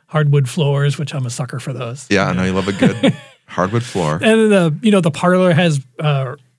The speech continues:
Speaker 1: mahogany paneling, which I don't even, you probably can't even do that anymore. I don't even know if you can get mahogany in that kind of quantity
Speaker 2: Yes.
Speaker 1: anymore to do that.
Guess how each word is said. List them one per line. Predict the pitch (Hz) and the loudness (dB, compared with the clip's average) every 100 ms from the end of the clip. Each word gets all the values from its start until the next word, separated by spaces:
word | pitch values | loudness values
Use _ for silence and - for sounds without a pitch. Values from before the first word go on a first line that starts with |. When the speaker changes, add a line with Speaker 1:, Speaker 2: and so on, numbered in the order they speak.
| - | 0
Speaker 1:
mahogany | 147 127 156 147 156 156 | 0 2 0 2 2 2
paneling, | 147 147 147 151 151 156 | 0 2 2 4 4 4
which | 143 | 2
I | 160 | 2
don't | 160 131 | 0 0
even, | 123 - - | -4 -8 -2
you | 170 | 0
probably | 165 120 117 | -2 -6 -10
can't | - 127 | -10 -10
even | 120 | -6
do | 135 | -2
that | 139 113 | -2 -4
anymore. | 117 123 117 | -6 -6 -6
I | 139 | -4
don't | 139 | -2
even | 131 | -2
know | 127 | -4
if | 147 | -4
you | |
can | 131 | -4
get | 143 135 | -4 -4
mahogany | 127 135 135 131 127 - _ _ _ _ _ | -4 -4 -4 -6 -8 -12 _ _ _ _ _
in | 170 | 2
that | 151 135 | 2 2
kind | 160 | -2
of | 131 | -2
quantity | - 143 151 | -2 2 4
Speaker 2:
Yes. | 147 - 147 151 147 | 4 2 2 2 2
Speaker 1:
anymore | 143 135 | 0 0
to | 151 | 0
do | 143 | 2
that. | 143 131 | 0 -2